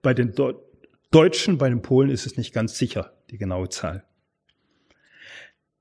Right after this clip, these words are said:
Das nächste ist, also ich kann mich ihm anvertrauen, er ist da,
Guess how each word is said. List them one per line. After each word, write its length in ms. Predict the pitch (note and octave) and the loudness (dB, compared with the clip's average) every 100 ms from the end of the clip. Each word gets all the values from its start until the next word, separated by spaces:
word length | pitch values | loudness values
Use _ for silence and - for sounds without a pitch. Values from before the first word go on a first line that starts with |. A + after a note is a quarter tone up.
| _ _ _ _ _ | _ _ _ _ _
Das 200 | C3 - | 0 4
nächste 400 | D#3+ G#3 - - B3+ | 4 4 2 4 4
ist, 380 | A3 - - - - | 4 0 -6 -14 -10
also 160 | D3 D3+ | -4 -4
ich 80 | - | 0
kann 160 | G3 | 2
mich 160 | F3+ - | 2 0
ihm 100 | D3 | 0
anvertrauen, 840 | - E3+ G#3+ C4 B3 - A#3 C4+ C#4 - _ _ _ _ | 2 2 2 -2 -4 -4 -4 -4 -6 -16 _ _ _ _
er 140 | - C3+ | -6 -4
ist 240 | - - | -4 2
da, 340 | D3+ G3 D4 | 4 6 6